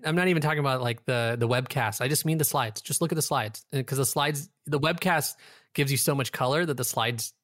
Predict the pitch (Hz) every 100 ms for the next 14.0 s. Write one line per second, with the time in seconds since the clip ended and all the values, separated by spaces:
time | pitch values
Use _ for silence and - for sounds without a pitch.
0 | _ _ - - 117 151 139 160 175 180
1 | 180 196 - 135 131 127 151 139 135 143
2 | 135 131 113 110 - - 127 170 202 _
3 | - - - _ 135 139 135 139 139 120
4 | 139 127 117 110 - 123 123 113 107 104
5 | 107 - 143 127 107 - - 143 123 104
6 | 107 - 127 120 123 - _ - _ -
7 | 160 151 - 147 120 135 120 110 - 117
8 | 120 120 - - 131 160 120 107 - 110
9 | 107 104 104 104 _ _ _ _ 135 120
10 | 117 - 120 110 107 110 120 110 110 104
11 | 104 110 - 104 104 - - - _ -
12 | 107 - 107 110 - 120 107 98 104 107
13 | 104 104 104 101 104 104 104 104 - 127